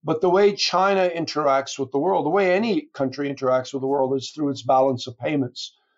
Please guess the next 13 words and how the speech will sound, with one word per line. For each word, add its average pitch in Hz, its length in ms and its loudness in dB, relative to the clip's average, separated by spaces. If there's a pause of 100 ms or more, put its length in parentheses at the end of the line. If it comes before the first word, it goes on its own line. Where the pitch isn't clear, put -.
(180)
So - 180 -4
what 170 260 2
really 208 300 2
matters 156 760 2 (220)
is 139 160 0
what 165 200 4
happens 147 360 0
to 139 80 -6
the 135 100 0
Chinese 139 480 0
balance 131 420 2
of 120 120 -8
payments. 131 480 -2